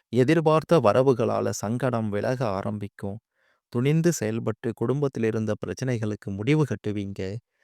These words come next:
உங்களுடைய வசதிக்கு ஏற்ப வீடு கட்டி அதில் குடியேறக்கூடிய யோகம் இருக்கின்றது. தம்பதியர் ஒருவரை ஒருவர் அனுசரித்து போவீங்க.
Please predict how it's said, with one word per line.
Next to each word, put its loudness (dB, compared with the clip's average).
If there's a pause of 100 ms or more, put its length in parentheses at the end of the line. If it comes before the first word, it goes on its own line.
(260)
உங்களுடைய 6
வசதிக்கு 0
ஏற்ப 2
வீடு 0
கட்டி -4
அதில் -2
குடியேறக்கூடிய 0 (120)
யோகம் 0
இருக்கின்றது. -6 (720)
தம்பதியர் 4
ஒருவரை 2
ஒருவர் -4
அனுசரித்து -4 (120)
போவீங்க. -6